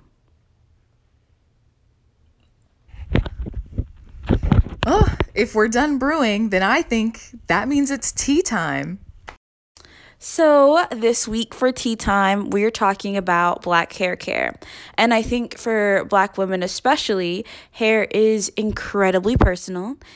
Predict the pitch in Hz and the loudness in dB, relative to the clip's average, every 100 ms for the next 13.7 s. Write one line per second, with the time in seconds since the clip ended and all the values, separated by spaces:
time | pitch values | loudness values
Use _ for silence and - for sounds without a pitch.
0 | _ 220 226 220 208 196 185 175 175 185 | _ -2 2 2 2 2 2 2 0 0
1 | 233 - 196 175 180 185 - - - - | -4 -6 -6 2 4 4 0 -12 -14 -10
2 | 220 214 202 185 180 185 - 202 180 175 | -10 -6 -4 -2 -2 -4 -8 -6 -4 -4
3 | 180 175 185 - 160 156 165 185 - 208 | -4 -4 -4 -2 -2 -4 -8 -10 -10 -10
4 | - - - - _ _ _ - 196 - | -8 -10 -12 -20 _ _ _ -14 -12 -8
5 | 220 262 240 220 190 190 175 180 170 165 | -8 -6 -4 -4 -4 -8 -10 -10 -10 -10
6 | 151 147 143 - - 151 151 151 139 151 | -6 -4 -6 -8 -10 -12 -10 -12 -10 -12
7 | - 151 151 147 - 147 143 - - - | -12 -10 -10 -12 -12 -8 -8 -10 -20 -20
8 | - - 180 190 214 233 214 202 - 214 | -20 -16 -8 -4 -2 -4 -6 -8 -6 -4
9 | 220 240 240 247 233 _ - - 202 185 | -2 -2 -2 -4 -8 _ -20 -10 -6 -6
10 | 190 - - 151 139 160 147 151 143 123 | -8 -10 -10 -8 -8 -6 -6 -6 -8 -8
11 | - 120 160 - _ - - - 190 196 | -10 -12 -14 -20 _ -20 -14 -6 -4 -4
12 | - 170 180 147 165 165 160 151 156 151 | -6 -6 -6 -10 -12 -10 -10 -8 -8 -8
13 | 147 135 151 - 160 156 160 | -8 -8 -10 -8 -8 -8 -10